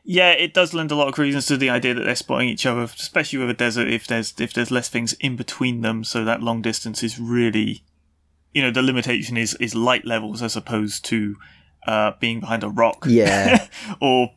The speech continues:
Speaker 1: in a forest environment or something. It really does start tying everything together
Speaker 2: It
Speaker 1: nicely.
Speaker 2: does, yeah. It's like, it's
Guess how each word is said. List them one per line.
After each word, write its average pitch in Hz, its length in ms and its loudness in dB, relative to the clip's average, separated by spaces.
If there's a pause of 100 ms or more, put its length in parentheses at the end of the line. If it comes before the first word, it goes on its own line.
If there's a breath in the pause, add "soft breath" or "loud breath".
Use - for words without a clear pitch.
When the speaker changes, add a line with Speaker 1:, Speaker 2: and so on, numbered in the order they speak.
(120)
Speaker 1:
in 135 120 0
a 120 80 0
forest 135 340 2
environment 120 500 0
or 123 120 2
something. 123 360 0
It 117 140 -2
really 139 300 2
does 127 280 0
start - 400 0
tying 123 320 0
everything 113 360 -4
together 113 300 0
Speaker 2:
It 117 40 6
Speaker 1:
nicely. 113 440 4
Speaker 2:
does, - 80 -8
yeah. 104 340 2
It's 120 160 0
like, 123 280 4 (240)
it's - 140 -6